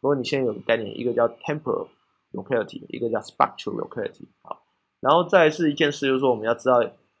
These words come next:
事实上在今天的这个电脑架构呢，遇到一个很有趣的点，就是事实上C P U进步的幅度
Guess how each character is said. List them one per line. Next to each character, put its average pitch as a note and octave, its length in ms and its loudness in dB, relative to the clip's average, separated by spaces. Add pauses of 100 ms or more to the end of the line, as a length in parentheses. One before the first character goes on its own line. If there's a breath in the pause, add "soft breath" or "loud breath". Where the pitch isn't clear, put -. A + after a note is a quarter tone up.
(120)
事 F3 200 -2
实 D3+ 80 0
上 D3 240 4
在 B2 680 8
今 C#3+ 360 -8
天 C#3 220 0
的 A#2+ 100 0
这 A2+ 160 -6
个 A2+ 140 -2
电 B2+ 180 -2
脑 G#2 80 -8
架 G#2+ 180 -4
构 A2 160 -4
呢， - 180 -12 (400)
遇 C#3 120 -6
到 C3 160 4
一 A#2 80 -2
个 G#2+ 460 -2 (640)
很 - 180 -6
有 B2+ 100 0
趣 B2+ 160 -4
的 B2 60 -4
点， - 220 -8 (200)
就 B2 120 -8
是 A2+ 500 0 (540)
事 - 140 -4
实 - 20 0
上 D#3 120 6
C D3 200 -2
P D3 100 -4
U D3 60 2
进 C#3 180 -8
步 A#2 80 -8
的 A2+ 80 -2
幅 - 220 -16
度 - 180 -8